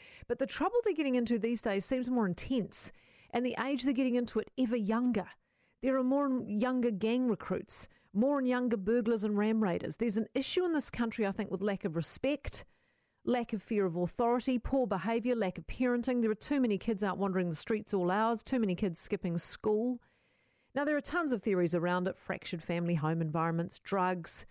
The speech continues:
covid, truancy, boredom, lack of consequences. Probably all are true to an extent.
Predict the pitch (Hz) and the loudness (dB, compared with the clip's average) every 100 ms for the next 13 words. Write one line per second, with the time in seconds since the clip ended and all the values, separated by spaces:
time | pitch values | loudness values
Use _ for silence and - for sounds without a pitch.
0 | - _ _ - 208 202 202 202 196 180 | -16 _ _ -4 2 2 2 2 2 0
1 | - 226 226 208 185 - 202 180 156 214 | -4 0 0 0 -2 0 0 0 2 4
2 | 214 214 208 202 202 202 196 196 - 196 | 4 2 0 -2 0 -2 -2 -6 -2 -2
3 | - 208 208 214 214 285 269 247 262 - | -2 -2 -2 -2 -2 0 0 0 -2 0
4 | 233 277 262 - - 170 - - - - | 2 2 2 -2 -4 -4 -6 -10 -20 -20
5 | _ - 196 - - - 180 165 | _ -2 -2 -2 -6 -6 -6 -8